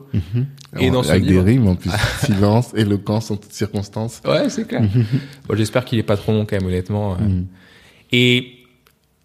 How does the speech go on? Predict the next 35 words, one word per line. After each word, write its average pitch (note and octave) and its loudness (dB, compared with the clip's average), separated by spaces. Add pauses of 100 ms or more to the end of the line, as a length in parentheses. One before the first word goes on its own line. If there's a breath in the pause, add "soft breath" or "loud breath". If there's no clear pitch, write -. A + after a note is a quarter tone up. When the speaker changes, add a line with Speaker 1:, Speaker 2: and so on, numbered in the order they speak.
(120)
Speaker 2:
écoute, F3 -4
c'est D3+ -2
un A#2+ 2
livre C3+ 2
qui - -8
est - -4
composé A#2+ -4
de - -4
six - -8
chapitres. - -4 (180)
Speaker 1:
D'accord. F#2+ -2 (380 loud breath)
Speaker 2:
Un, D3 4 (220)
un D#3+ 0
chapitre F3 -4
consacré C#3 -4
à C#3 2
la A#2 2
gestion A#2 -4
du A2+ -6
stress, C#3 -4
comment A#2 -2
je - -8
fais C3+ 0
pour G2+ -4
d'abord A2 2
réussir G#2+ 0
à F#2+ -2
me F#2+ -6
tenir, A#2+ 0
à F#2 -2
faire - -6
ce - -12
podcast, C#3 -2
à F#2+ -6
parler G2 -2